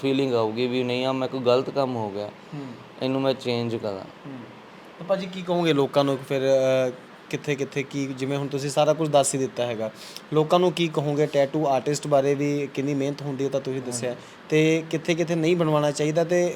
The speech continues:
Speaker 2: ਅ, ਖਾਸ ਤੌਰ 'ਤੇ ਕਿਤੇ ਨਹੀਂ ਬਣਵਾਉਣਾ, ਉਹ ਜਾਣਕਾਰੀ ਦੇ ਦਿਓ।
Speaker 1: ਖਾਸ ਤੌਰ 'ਤੇ ਭਾਜੀ ਦੇਖੋ, ਮੈਂ, ਹਰ ਇੱਕ ਦੀ ਆਪਣੀ ਲਾਈਫ ਹੈ,
Speaker 2: ਹੂੰ।
Speaker 1: ਆਪਾਂ ਐਵੇਂ ਨਹੀਂ ਕਿਸੇ ਨੂੰ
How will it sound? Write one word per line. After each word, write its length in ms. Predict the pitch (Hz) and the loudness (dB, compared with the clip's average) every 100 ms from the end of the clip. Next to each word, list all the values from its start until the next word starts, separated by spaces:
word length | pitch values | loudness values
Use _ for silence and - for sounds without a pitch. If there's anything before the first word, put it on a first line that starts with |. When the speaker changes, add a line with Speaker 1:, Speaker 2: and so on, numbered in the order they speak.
| 156 | -4
Speaker 2:
ਅ, 40 | 143 - - - | -6 -12 -20 2
ਖਾਸ 220 | 156 190 | 6 6
ਤੌਰ 180 | 185 190 | 8 4
'ਤੇ 180 | 170 175 | 4 0
ਕਿਤੇ 220 | 165 160 | 0 0
ਨਹੀਂ 180 | 156 160 | 0 2
ਬਣਵਾਉਣਾ, 300 | 151 135 139 | 2 2 2
ਉਹ 120 | 170 | 2
ਜਾਣਕਾਰੀ 400 | 156 139 131 120 | 4 2 0 -2
ਦੇ 100 | 107 | -4
ਦਿਓ। 140 | 104 101 | -6 0
Speaker 1:
ਖਾਸ 300 | 151 156 170 | 4 6 4
ਤੌਰ 260 | 165 180 175 | 6 6 6
'ਤੇ 140 | 180 | 4
ਭਾਜੀ 380 | 175 170 160 175 | 8 8 8 6
ਦੇਖੋ, 540 | 165 165 165 170 165 151 | 4 4 8 8 8 4
ਮੈਂ, 500 | 151 147 147 147 - - | 2 2 4 2 0 -2
ਹਰ 140 | 147 151 | 0 0
ਇੱਕ 140 | 156 | 0
ਦੀ 140 | 151 | 2
ਆਪਣੀ 300 | 151 - 139 | 0 0 -4
ਲਾਈਫ 360 | 139 139 135 135 | 0 0 0 0
ਹੈ, 240 | 143 147 156 | 2 2 0
Speaker 2:
ਹੂੰ। 80 | 131 | 0
Speaker 1:
ਆਪਾਂ 340 | 123 135 131 | 2 4 4
ਐਵੇਂ 260 | 131 135 135 | 2 -2 -2
ਨਹੀਂ 120 | 135 | -4
ਕਿਸੇ 300 | 135 120 131 | -4 -2 -2
ਨੂੰ 220 | 131 131 | -2 -4